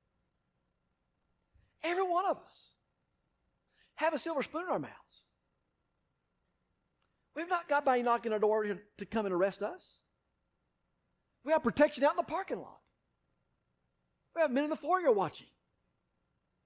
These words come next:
Does it take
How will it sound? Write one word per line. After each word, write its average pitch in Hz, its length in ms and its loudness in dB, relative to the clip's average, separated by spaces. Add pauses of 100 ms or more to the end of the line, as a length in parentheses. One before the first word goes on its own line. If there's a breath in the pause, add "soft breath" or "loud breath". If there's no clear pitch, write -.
(3750)
Does 226 180 4
it - 140 -12
take 294 360 0